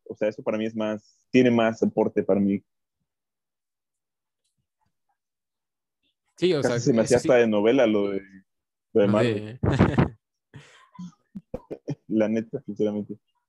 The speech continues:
Speaker 2: Sí, o sea, sí se nota como que se esforzó más, la verdad. O sea, sinceramente, sí, o sea, Snyder sí se esfuerza un poco más o intentó más. No sé si qué vaya a pasar con su universo también, pero al menos hasta aquí
Speaker 1: Ujú.
Speaker 2: intentó más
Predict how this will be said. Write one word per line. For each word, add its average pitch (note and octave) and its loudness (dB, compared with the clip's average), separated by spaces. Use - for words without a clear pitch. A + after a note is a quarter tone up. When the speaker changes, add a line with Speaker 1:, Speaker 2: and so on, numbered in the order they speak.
Speaker 2:
Sí, G3 -2
o F#3 -2
sea, C#3 -2
sí C#3+ -8
se D3+ -6
nota D#3 -4
como C#3+ -8
que A2+ -8
se A2 -6
esforzó A2+ -6
más, A2+ -10
la G#2+ -8
verdad. G2+ -8
O G2+ -10
sea, G2+ -12
sinceramente, C3+ -6
sí, G#2+ -12
o G2+ -18
sea, - -18
Snyder C#3+ -4
sí C#3+ -6
se B2+ -6
esfuerza C3 -8
un A#2+ -10
poco B2 -10
más C#3 -8
o A#2+ -10
intentó B2 -4
más. C3 -8
No B2 -4
sé C3 -8
si A#2 -14
qué B2 -2
vaya A#2 2
a - 4
pasar A2 0
con G#2+ -8
su G#2+ -10
universo G#2 -6
también, A2+ -8
pero A2+ 0
al A2 -2
menos B2 -2
hasta - -8
aquí A#2 -6
Speaker 1:
Ujú. F3 -4
Speaker 2:
intentó C3 -4
más C3+ -8